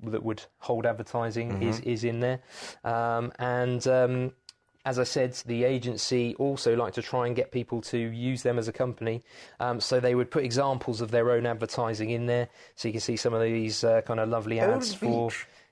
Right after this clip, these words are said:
Speaker 1: Yep, Old Bleach, uh, Cadbury's Cocoa.
Speaker 2: No
Speaker 1: Um,
Speaker 2: connection there. <laughs>
Speaker 1: Yeah, <laughs> Dewar's Whiskey.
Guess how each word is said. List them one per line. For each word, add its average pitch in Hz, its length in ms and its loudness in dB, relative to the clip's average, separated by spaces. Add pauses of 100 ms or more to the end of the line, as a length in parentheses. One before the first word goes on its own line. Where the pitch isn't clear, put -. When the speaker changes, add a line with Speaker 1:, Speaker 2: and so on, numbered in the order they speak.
Speaker 1:
Yep, 135 300 0
Old 139 280 0
Bleach, - 380 -2
uh, 123 180 4
Cadbury's 147 460 -2
Cocoa. 139 680 0 (540)
Speaker 2:
No 113 160 2
Speaker 1:
Um, 117 120 2
Speaker 2:
connection 117 340 0
there. 92 280 -2
<laughs> - 20 -2
Speaker 1:
Yeah, 143 640 2 (180)
<laughs> - 180 -8
Dewar's 135 540 0
Whiskey. 131 800 0